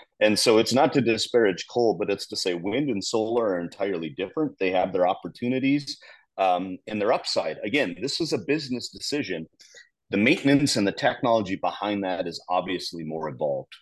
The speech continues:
What it takes to maintain a coal plant and a wind turbine are obviously different, as is the tooling. And so for me, I like to be able to look at wind and solar, um, directly and say, "I understand what it takes for an organization to maintain those assets,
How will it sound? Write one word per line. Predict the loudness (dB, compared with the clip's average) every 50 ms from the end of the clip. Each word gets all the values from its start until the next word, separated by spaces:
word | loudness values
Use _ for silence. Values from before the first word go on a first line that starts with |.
| _
What | 2 4 4 4
it | 4 2 0
takes | 0 0 2 2 0 0
to | -2 0
maintain | 2 2 2 0 -2 -2 -2 -2
a | -2 -4
coal | 0 2 2 2 2 0
plant | -4 -4 -4 -4 -4 -6
and | -8 -6
a | -6 -6 -2
wind | -2 0 -2 -2 -2
turbine | -2 -4 -2 -2 -2 -4 -2 -2
are | -4 -2 0
obviously | 0 0 2 0 -2 -2 -4 -8 -10 -4
different, | -2 -4 -2 0 -2 -2 -2 -2 -6 -12 -20 -20 _ _
as | 0 2 2 2 2 0
is | -2 -4 -4 -8 -12
the | -14 -14
tooling. | -2 0 0 2 4 2 2 0 -2 -4 -8 _ -20 -20 -20 -20 _ _ _ 0
And | 2 4 4 4 2 2 -2
so | -4 0 0 0 0
for | 2 0 2
me, | 2 4 4 4 2 2 0 -2 -6 _ _ -20 _ -2
I | 0 2
like | 2 2 0 -2 -4 -8
to | -10 -8
be | -4 -2 0
able | 0 0 -2
to | -2
look | -4 -4 -4 -4 -4 -4
at | -4 -4 -4 -4
wind | -4 -4 -2 -2 -4 -4
and | -6 -8
solar, | -6 -6 -4 -4 -2 -2 -4 -4 -4 -6 -8 -10 _ _
um, | -8 -6 -6 -6 -4 -6 -6 -8 -8 -10 _ _ _ _ _ _ _ -16 -8
directly | -4 -2 2 2 2 2 2 2 4 4 4 4 2 -2 -8 _ _
and | -2 -2 -2 -2
say, | 0 4 4 6 6 4 2 -2 -6 _ -4
"I | -2 0 2 2 2 2
understand | 0 -2 -2 -4 -6 -6 -6 -6 -6 -6 -4
what | -4 -4 -6
it | -6 -4
takes | -4 -4 -4 -4 -6
for | -8 -8
an | -6
organization | -4 -4 -2 -2 -2 -2 -2 -4 -4 -2 -4 -4 -4 -4 -8 -8
to | -6
maintain | -6 -4 -4 -2 -4 -4 -4 -4 -6 -4 -4 -2
those | -2 0 2 4
assets, | 4 4 2 2 0 -2 -2 -2 -2 -6 -8